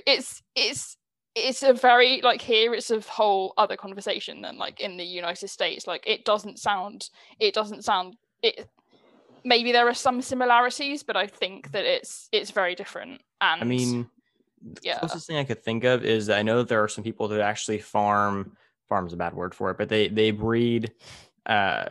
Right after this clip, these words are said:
Speaker 2: like, deer that can be used for hunting. But the thing is, they don't
Speaker 1: Mm.
Speaker 2: usually release them into the wild, so there's no, like,
Speaker 1: Yeah.
Speaker 2: conservation disruption. So there's, like, there's no,
Speaker 1: Yeah.
Speaker 2: there's no ecolo-,
Speaker 1: Yeah.
Speaker 2: there's no ecological in-, um, in-, intrusion. It's, it's entirely based on this farm, and so, like, that's, like,
Speaker 1: Mm.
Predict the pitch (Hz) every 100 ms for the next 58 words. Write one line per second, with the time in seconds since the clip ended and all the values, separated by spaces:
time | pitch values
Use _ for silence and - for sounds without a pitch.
0 | - - 110 95 104 101 113 113 113 120
1 | 120 - 127 131 135 147 110 110 - 123
2 | 123 107 107 127 123 123 117 110 107 101
3 | 107 - 101 104 101 95 107 123 117 107
4 | 104 104 101 107 107 104 104 101 - 113
5 | 104 104 101 101 90 - 87 - - 110
6 | - 98 98 95 101 101 104 107 104 104
7 | 101 135 - - 110 107 107 120 113 110
8 | 98 104 113 113 107 110 110 107 98 101
9 | 98 92 - 107 95 90 101 101 98 104
10 | 101 143 143 135 127 113 - 107 107 104
11 | 113 117 107 107 104 - 104 104 107 -
12 | 101 104 104 107 104 _ _ _ 110 107
13 | - 110 110 110 110 123 113 107